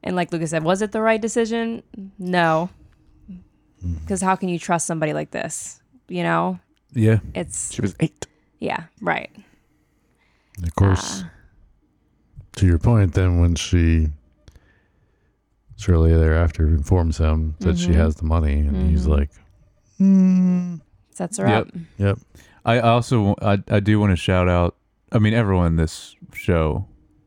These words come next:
Speaker 3: uh, all the actors did so well with this, but in these last two, uh, I need to look her name up. The, the girl that plays Nami.
Speaker 1: Yeah.
Speaker 3: Very good in these last two episodes.
Speaker 1: Raw
Speaker 3: She had to
Speaker 1: emotion.
Speaker 3: do a lot of emotional scenes, and she did them very well.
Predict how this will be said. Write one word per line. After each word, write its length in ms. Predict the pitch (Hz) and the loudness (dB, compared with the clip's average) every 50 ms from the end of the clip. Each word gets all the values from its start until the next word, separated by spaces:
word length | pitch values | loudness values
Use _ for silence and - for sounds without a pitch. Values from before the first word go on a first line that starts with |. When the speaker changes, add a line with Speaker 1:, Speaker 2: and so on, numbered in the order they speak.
| _ - - | _ -6 -2
Speaker 3:
uh, 260 | - 90 85 64 - - | 0 0 0 0 -2 -2
all 160 | - 95 90 | 0 0 2
the 140 | 90 87 85 | 2 2 2
actors 520 | 82 82 85 - 76 71 85 - - - - - _ - | 2 0 -2 -2 -4 -6 -6 -8 -10 -16 -20 -20 _ -2
did 180 | - 92 82 - | -2 -2 -2 -2
so 200 | - 95 90 85 | -2 -2 0 0
well 200 | 82 85 85 85 | 0 0 0 -2
with 100 | 85 - | -2 -2
this, 180 | 85 85 - | -2 -4 -4
but 220 | - - 104 101 - - | -2 -2 -2 -2 -2 0
in 140 | 120 104 101 | 0 0 2
these 260 | 107 110 110 98 - | 2 2 2 0 0
last 340 | 101 98 98 95 92 - - | 0 2 2 2 0 -2 -2
two, 320 | - 92 85 85 - - - _ _ _ _ _ _ _ _ _ _ _ _ _ _ _ _ _ - | -2 -2 0 0 -4 -6 -8 _ _ _ _ _ _ _ _ _ _ _ _ _ _ _ _ _ -4
uh, 320 | - - 92 90 87 82 - | 0 2 2 2 2 0 0
I 100 | - 95 | 0 2
need 100 | 90 87 | 2 4
to 80 | 85 82 | 4 2
look 160 | 82 82 - | 2 0 0
her 160 | 90 85 80 | 0 -2 0
name 220 | 82 82 80 80 80 | 0 0 0 0 0
up. 200 | 80 80 80 - _ _ _ _ _ _ _ _ _ _ _ _ - | -2 -2 -4 -8 _ _ _ _ _ _ _ _ _ _ _ _ -4
The, 280 | - 92 85 82 64 78 | -2 0 0 0 0 0
the 120 | 92 90 | -2 0
girl 240 | 80 98 95 92 87 | 0 2 2 2 2
that 120 | 85 82 - | 0 0 -2
plays 380 | - 95 87 85 85 80 - | -2 -2 0 0 0 -2 -4
Nami. 440 | 87 87 85 82 85 87 90 98 98 _ _ _ _ _ _ _ _ _ _ _ _ _ _ _ _ _ _ _ _ _ - | -4 -2 -2 -2 -2 -4 -6 -6 -8 _ _ _ _ _ _ _ _ _ _ _ _ _ _ _ _ _ _ _ _ _ -6
Speaker 1:
Yeah. 140 | 180 151 - _ _ _ _ _ - | -6 -6 -6 _ _ _ _ _ -2
Speaker 3:
Very 260 | - 101 101 98 95 | 0 2 4 4 2
good 200 | 90 87 87 85 | 4 2 2 2
in 40 | 80 | 2
these 160 | 82 80 78 82 | 0 0 0 0
last 260 | 85 82 80 - - | 0 0 0 -2 0
two 140 | - 85 80 | 0 0 0
episodes. 360 | 78 - 85 - - - 180 | 0 -2 -6 -8 -4 -4 -2
Speaker 1:
Raw 200 | 175 175 170 170 175 | 0 0 0 0 0
Speaker 3:
She 40 | 175 | -2
had 60 | 175 | -2
to 60 | 170 | -4
Speaker 1:
emotion. 460 | 165 165 - - - - - - - | -4 -4 -6 -4 -2 0 2 2 2
Speaker 3:
do 160 | 85 101 92 | 2 2 4
a 40 | 90 | 4
lot 400 | 87 90 87 87 87 87 87 87 | 4 4 4 4 4 4 2 2
of 80 | 87 85 | 0 0
emotional 480 | 82 85 85 82 82 - - - 85 80 | 0 0 2 2 0 0 -2 -2 -2 -2
scenes, 380 | - - 90 85 82 80 80 | 0 0 0 2 2 0 0
and 100 | 82 80 | -2 -4
she 140 | 80 - 87 | -4 -2 0
did 80 | 85 80 | 0 0
them 120 | 82 82 | 0 0
very 240 | 80 80 80 80 78 | 0 0 0 0 -2
well. 280 | - - - - 92 - | -2 -4 -4 -6 -6 -8